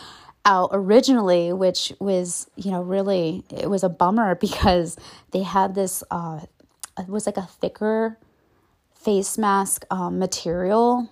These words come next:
the, the fabric, and it was right in the middle of summer, so it was really hot. But they have changed it, and it's a, it's a really nice material. Um,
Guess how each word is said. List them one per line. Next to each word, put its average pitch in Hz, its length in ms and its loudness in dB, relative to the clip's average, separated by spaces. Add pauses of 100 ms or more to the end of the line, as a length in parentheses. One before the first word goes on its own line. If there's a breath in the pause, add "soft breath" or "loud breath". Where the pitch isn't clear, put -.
(120)
the, 175 200 0
the 165 100 -6
fabric, 175 640 0
and 185 160 -6
it 196 60 -2
was 185 160 -6
right 185 460 -4
in 196 100 -6
the 196 80 -4
middle 175 260 -6
of 165 100 -8
summer, 156 320 -4
so 123 180 -8
it - 20 -6
was 170 240 -6
really 160 220 -2
hot. 160 400 0 (360 loud breath)
But 208 120 -4
they 196 120 2
have 190 360 2
changed 160 460 -6
it, - 140 -8
and 175 140 -4
it's 160 140 -6
a, - 100 -2
it's 175 140 -6
a 170 40 -10
really 160 260 -2
nice 151 220 -4
material. - 600 -10 (400 loud breath)
Um, 175 480 0